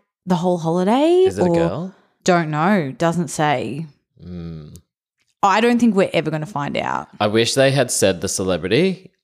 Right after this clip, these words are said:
Speaker 2: because the N D A, we're never gonna know who the fuck you are.
Speaker 1: Very true.
Speaker 2: Or vice versa.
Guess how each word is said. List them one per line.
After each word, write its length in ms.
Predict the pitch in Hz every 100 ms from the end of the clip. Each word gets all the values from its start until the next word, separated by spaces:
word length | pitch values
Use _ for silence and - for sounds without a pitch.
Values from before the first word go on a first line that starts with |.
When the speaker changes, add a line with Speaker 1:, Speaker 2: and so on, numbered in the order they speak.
| 92
Speaker 2:
because 480 | - 104 90 - - _ _
the 160 | 92 -
N 140 | 113
D 120 | 95
A, 120 | 87
we're 140 | 80 95
never 120 | 107
gonna 140 | 107
know 140 | 85 80
who 100 | 82
the 60 | -
fuck 320 | - 71 -
you 140 | 95
are. 280 | - 62 113
Speaker 1:
Very 320 | 185 175 156 156
true. 400 | - 151 - 151 -
Speaker 2:
Or 200 | 101 95
vice 300 | 90 87 85
versa. 580 | - 87 85 65 62 85